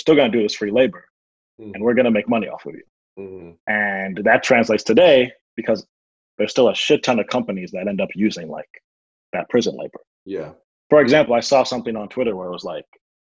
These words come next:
Speaker 1: did you know, like, the, the furniture for, like, the dorm, like, lounges and, like, the furniture at even, like, uh, fucking, like, lecture halls?
Speaker 2: Mm-hmm.
Speaker 1: A lot of that was made from prison labor.
Speaker 2: Wow.
Speaker 1: And someone was like, "Yo, you bullshitting."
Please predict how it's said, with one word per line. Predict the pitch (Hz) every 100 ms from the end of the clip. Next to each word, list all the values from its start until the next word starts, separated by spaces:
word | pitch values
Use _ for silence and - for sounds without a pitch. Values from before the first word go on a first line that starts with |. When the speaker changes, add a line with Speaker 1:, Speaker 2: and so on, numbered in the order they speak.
| _ _ _
Speaker 1:
did | 127 117
you |
know, | 185
like, | 190 -
the, | 120 131 -
the | 117
furniture | - - 131 123 - 98 87
for, | -
like, | 101 92 87 - _ _ _ _ _ _ _ _ _ _ _ _ -
the | 110
dorm, | 87 123 135 135 131 131 -
like, | 113 107
lounges | 113 120 131 110 120 117 113
and, | 107
like, | 98 90 - - -
the | 107
furniture | 131 117 - 113
at | 101
even, | 110 113
like, | 98 85 - _ _ 98
uh, | 95 92 90 87 82 - _ _ - - _ _ _ _ -
fucking, | 120 113
like, | 92
lecture | 101 104 139
halls? | 127 131 151 - - _ _
Speaker 2:
Mm-hmm. | 104 107 101 98
Speaker 1:
A |
lot | 117 143
of |
that | 135
was | 120 101
made | 117 117
from | 104
prison | 135 123
labor. | 69 - - _
Speaker 2:
Wow. | - 90 80 71 _ _ _ _
Speaker 1:
And | 120
someone | - 123
was | 110
like, | 107
"Yo, | 101 110
you | 101
bullshitting." | 98 117 117 - 80 76